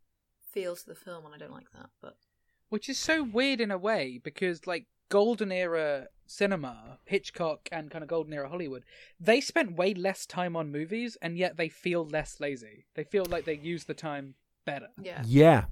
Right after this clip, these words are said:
Speaker 1: I
Speaker 3: Uh,
Speaker 1: agree.
Speaker 3: that's interesting. They did, they did turn films around more quickly in those days, but yeah, there's so many handmade effects, and, uh, yeah, it was a, it was quite a factory, but it was like they just, they didn't have as many options to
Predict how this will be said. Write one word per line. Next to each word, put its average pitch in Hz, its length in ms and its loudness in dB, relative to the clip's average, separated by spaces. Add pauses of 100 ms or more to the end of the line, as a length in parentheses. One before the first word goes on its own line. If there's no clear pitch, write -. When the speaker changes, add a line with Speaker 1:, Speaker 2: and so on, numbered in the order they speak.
(200)
Speaker 1:
I 190 140 -8
Speaker 3:
Uh, 120 220 4
Speaker 1:
agree. 110 100 0
Speaker 3:
that's 147 240 4
interesting. 127 540 2
They 113 120 4
did, 139 460 2
they 127 100 6
did 151 260 4
turn 139 360 6
films 131 340 2
around 117 340 4
more 110 180 6
quickly 127 340 2
in 98 100 6
those 87 180 2
days, 87 200 2
but 101 180 2
yeah, 110 240 6
there's 92 220 2
so 120 240 6
many 120 240 8
handmade 107 720 6
effects, - 680 2
and, 87 480 0 (480)
uh, 87 440 2
yeah, 104 260 6
it 92 140 4
was 95 180 4
a, 104 80 0 (100)
it 98 120 -2
was 98 160 2
quite 107 240 6
a 85 80 2
factory, 107 540 2
but 92 180 2
it 76 80 -2
was 95 200 0
like 87 400 -2 (540)
they 95 140 6
just, 98 260 0 (160)
they 95 120 6
didn't 107 240 6
have 101 360 6
as 98 140 4
many 104 480 6 (540)
options 101 560 2
to 95 220 2